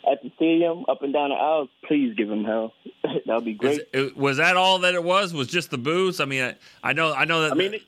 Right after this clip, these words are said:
Speaker 2: that's not fun, but as long as it wasn't, like, physical or anything.
Speaker 1: Oh no, no, they couldn't. They, people know who to mess with. I'm, like, a big guy. I played football myself. I'm
Speaker 2: All
Speaker 1: a
Speaker 2: right.
Speaker 1: welder in New York City, so they, people know who to mess with. I gave it, I gave them a fair share as well. So.
Speaker 2: <laughs>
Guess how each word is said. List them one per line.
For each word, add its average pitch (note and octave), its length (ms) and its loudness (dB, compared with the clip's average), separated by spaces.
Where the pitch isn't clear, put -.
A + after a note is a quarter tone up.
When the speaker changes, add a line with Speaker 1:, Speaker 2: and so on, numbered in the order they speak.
Speaker 2:
that's C#3 180 0
not C#3 160 -2
fun, D#3 400 0
but C3 120 0
as B2+ 80 -2
long D3 220 -2
as B2+ 60 -4
it C3 120 -2
wasn't, A#2 460 -4
like, G2+ 200 -2
physical A2 500 -2
or F#2 160 -2
anything. F2+ 440 -4
Speaker 1:
Oh D#3 80 -2
no, F3 100 0
no, G#3 140 0
they A3 160 0
couldn't. G#3 280 -2
They, F#3 160 -2
people A#3 300 -4
know G#3+ 180 2
who F3+ 100 2
to D3 60 2
mess D3+ 300 0
with. A#2 120 -2
I'm, C3+ 180 0
like, D#3 240 -2
a B2 120 0
big A2+ 380 -4
guy. B2 340 0
I A2 100 -4
played B2+ 260 -2
football C3 260 -2
myself. B2 600 -2
I'm A#2 100 -4
Speaker 2:
All F#2+ 60 -2
Speaker 1:
a A#2+ 40 -2
Speaker 2:
right. B2 80 -2
Speaker 1:
welder A2+ 280 -2
in A2 80 -6
New A2 120 -6
York A2 220 -18
City, A2 320 -4
so G2+ 240 -4
they, C#3 100 2
people F3 260 -6
know D3+ 140 0
who B2+ 60 0
to A#2 80 0
mess C3 240 0
with. A2 100 -2
I A2+ 80 0
gave A#2 320 -2
it, G#2+ 200 -4
I A2+ 80 -4
gave A#2 320 -2
them G#2+ 260 -8
a A2 40 -4
fair A2+ 260 2
share G2+ 220 0
as F#2+ 100 -6
well. G2+ 320 -2
So. G#2+ 100 -2
Speaker 2:
<laughs> A#2 580 -4